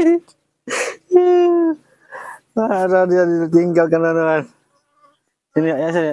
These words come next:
sini. Lepas, lepas, lepas, lepas, lepas.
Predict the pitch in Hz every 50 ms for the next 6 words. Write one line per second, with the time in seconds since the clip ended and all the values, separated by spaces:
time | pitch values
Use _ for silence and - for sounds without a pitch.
0 | 135 143 160 156 147 - - - - - - - - - - _ _ _ _ _
1 | _ _ _ _ _ _ _ _ - 156 165 170 160 170 160 165 160 165 156 151
2 | 151 139 127 135 123 - 117 -